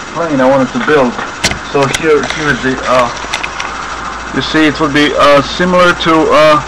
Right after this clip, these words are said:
somewhat to S R seventy-one. This is, look from the, the, what Americans have. It, it would be simple, simple two-engine thing. We can, you know, just slap it together or whatever. Uh,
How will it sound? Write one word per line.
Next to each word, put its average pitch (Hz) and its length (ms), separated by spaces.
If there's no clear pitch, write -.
somewhat 175 480
to 160 240
S 156 240
R 147 240
seventy-one. 135 720
This 131 240
is, 123 40
look 131 160
from 127 160
the, 123 160
the, - 80
what 131 240
Americans 139 480
have. 120 160
It, 117 240
it 135 80
would 170 160
be 170 80
simple, 214 560
simple 220 400
two-engine 190 640
thing. 190 240
We 165 160
can, 156 80
you 170 80
know, 156 160
just 156 240
slap 165 240
it 147 80
together 151 320
or 151 160
whatever. 135 400
Uh, 147 400